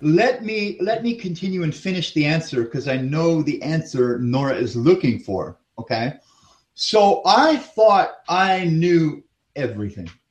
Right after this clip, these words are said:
okay? And compared to other great teachers, I did, okay? But I didn't know anything really about the world, okay?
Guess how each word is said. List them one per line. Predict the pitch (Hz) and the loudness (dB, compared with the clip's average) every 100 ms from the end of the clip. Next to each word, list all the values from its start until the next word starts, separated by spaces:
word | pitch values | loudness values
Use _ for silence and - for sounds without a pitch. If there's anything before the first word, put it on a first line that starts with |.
| _ _ _ | _ _ _
okay? | 98 127 147 160 _ _ _ _ _ _ | -10 -6 -6 -8 _ _ _ _ _ _
And | 190 180 170 | 0 0 0
compared | 185 160 185 208 185 | -2 -2 0 -2 -2
to | 180 185 | -2 0
other | 196 185 185 180 | 0 4 6 4
great | 110 143 156 180 - | 0 0 2 2 0
teachers, | 233 233 165 170 - - _ _ - | -8 -2 2 2 0 -12 _ _ -12
I | 101 | -6
did, | 95 226 214 - _ _ _ _ _ - | 0 2 2 -2 _ _ _ _ _ -18
okay? | 104 113 139 151 _ _ _ _ _ _ _ _ _ - | -4 -2 0 -4 _ _ _ _ _ _ _ _ _ -2
But | 190 175 - - _ | 2 2 -2 -18 _
I | 170 | 0
didn't | 165 247 285 | 0 0 -2
know | 262 220 - | 0 -2 -4
anything | 226 240 208 175 185 | 0 0 0 -2 -2
really | 226 202 160 | -2 2 4
about | 170 165 160 - _ - - 170 | 4 2 2 -6 _ -20 -6 -2
the | 123 | 0
world, | 117 151 120 117 185 208 - _ _ _ | 0 0 0 0 -4 -6 -18 _ _ _
okay? | 165 127 170 | -4 -2 -4